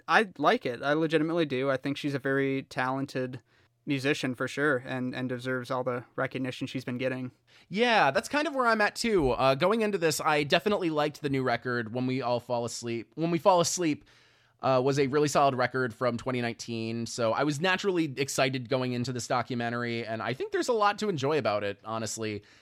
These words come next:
Speaker 2: I think the presentation of the documentary is great, as is the pacing. Uh, this film is a hundred forty minutes, which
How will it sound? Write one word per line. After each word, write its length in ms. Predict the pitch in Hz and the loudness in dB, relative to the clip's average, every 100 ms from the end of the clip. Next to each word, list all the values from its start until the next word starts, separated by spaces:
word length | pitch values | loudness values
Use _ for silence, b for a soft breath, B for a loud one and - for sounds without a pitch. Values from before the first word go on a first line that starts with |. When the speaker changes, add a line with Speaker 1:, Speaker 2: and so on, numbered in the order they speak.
| b b - | b b -2
Speaker 2:
I 160 | 139 139 | 0 0
think 340 | 160 156 - | -2 -2 -2
the 220 | 139 135 | 0 0
presentation 720 | - 139 127 117 - 123 151 | 0 0 0 -4 -4 -4 -2
of 120 | 143 131 | -2 -2
the 60 | |
documentary 600 | 143 139 135 135 131 131 | 0 0 0 -2 -2 -2
is 120 | 123 104 | -4 -6
great, 460 | 113 117 120 120 - | -4 -2 -2 -4 -4
as 240 | 113 104 | -4 -2
is 140 | 110 101 | -6 -8
the 100 | 104 | -8
pacing. 760 | 135 135 - 131 123 123 123 - | -6 -6 -4 -4 -4 -4 -6 -8
Uh, 260 | 110 101 101 | -8 -4 -4
this 260 | 110 - B B B _ | -4 -6 B B B _
film 280 | 226 320 | 6 6
is 260 | 254 180 151 | 4 0 0
a 60 | 151 | -6
hundred 400 | - 190 269 247 | -2 -2 -2 -6
forty 400 | - 196 196 175 | -2 0 0 0
minutes, 420 | 127 135 175 - | -2 -2 -4 -4
which 240 | 147 139 | -4 -4